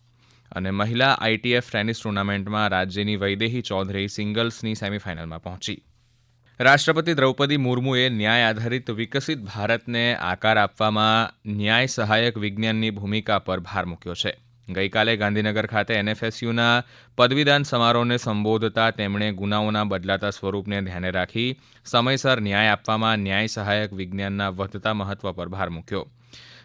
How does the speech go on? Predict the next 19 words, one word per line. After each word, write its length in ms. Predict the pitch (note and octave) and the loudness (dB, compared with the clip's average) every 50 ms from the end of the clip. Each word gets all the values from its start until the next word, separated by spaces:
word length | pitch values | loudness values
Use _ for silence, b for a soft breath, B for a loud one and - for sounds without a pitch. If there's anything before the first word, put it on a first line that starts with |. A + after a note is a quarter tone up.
| B - | B 2
રાષ્ટ્રપતિ 520 | G#2+ A#2 B2 B2 - C#3 B2+ C3+ C3+ C#3 | 4 4 4 6 4 0 0 0 -2 0
દ્રૌપદી 420 | B2 B2 B2 A#2+ - C3 B2 C3+ | 2 4 2 4 2 2 0 2
મુર્મુએ 500 | C3 B2+ A#2+ B2 B2 A#2+ B2+ C3 C3+ C#3 | 0 0 0 0 0 0 0 0 0 0
વિજ્ઞાન 460 | B2 G#2 A2+ A2 G#2+ G#2+ A#2 B2+ C3 B2+ | 0 0 -2 -2 -2 -4 -4 -2 -2 -2
અને 160 | B2 A#2+ A#2+ | -2 -2 -2
ટેકનોલોજીના 680 | - A#2 A2 - A#2+ A#2+ A#2 A#2 A2 A#2+ A#2 A#2+ A#2 A#2+ | -2 -2 -4 -2 -2 -4 -2 -2 -2 -2 -2 0 0 0
માધ્યમથી 840 | A2+ G#2 G2 F#2+ F2 G#2 G#2 G#2+ A2 G2+ A#2 A2+ A#2+ C3 C#3 C#3+ b b b b _ | 0 -2 -2 -4 -4 -4 -2 -2 -4 -2 -2 -2 -2 -2 -4 -6 b b b b _
ઝડપી 460 | A2 F#2+ G#2+ A2+ G#2 G#2 - - D3+ D3 | -8 -4 -2 -2 -2 -2 -2 0 0 0
અને 160 | C3 B2+ B2+ | 2 0 -2
સુલભ 380 | A#2+ - A#2 A2+ A#2 B2 A2+ | -4 -4 -2 0 0 0 0
ન્યાય 220 | G#2+ G2+ G2 G2+ A2 | 0 0 0 0 0
પ્રક્રિયા 460 | A2 - G#2+ G2+ - G#2 G#2+ A2 A2+ | 0 -2 -4 -4 -4 -4 -2 -2 -2
કાર્યરત 420 | - - F#2+ F2+ F#2+ F#2+ G2 F#2+ | 0 -2 -2 -2 0 -2 -2 -4
કરવા 380 | - - F#2+ F#2 G2 G#2+ A2 A#2+ | -4 -4 -4 -2 0 0 0 0
વિદ્યાર્થીઓને 720 | A#2 G2+ F#2 E2+ G2 G#2 G#2 G2+ F2+ - G2+ F2+ F2+ F2+ | 0 -2 -4 -4 -2 -2 -2 -2 -4 -8 -8 -6 -6 -6
આહવાન 380 | - - F#2+ G2 G2 F#2 F2 E2 | -6 -8 -8 -6 -4 -4 -4 -6
કર્યું. 340 | E2 - F2 E2+ F#2+ F2+ D#2 - _ _ _ _ _ _ _ _ _ _ _ _ _ _ b b b b b b b | -6 -8 -8 -6 -6 -6 -8 -12 _ _ _ _ _ _ _ _ _ _ _ _ _ _ b b b b b b b
બાદમાં 480 | A2+ A2+ A2+ A#2+ A#2+ A#2+ B2+ C3 D3 D3+ | 2 6 6 6 6 4 2 4 4 6
રાષ્ટ્રપતિએ 840 | B2+ A2+ A2 - - A2+ F#2+ G#2+ F#2+ - A#2+ B2+ C3+ D3+ F3 G3 | 4 4 2 2 -4 -4 -4 -4 -4 -4 -2 0 0 0 0 -2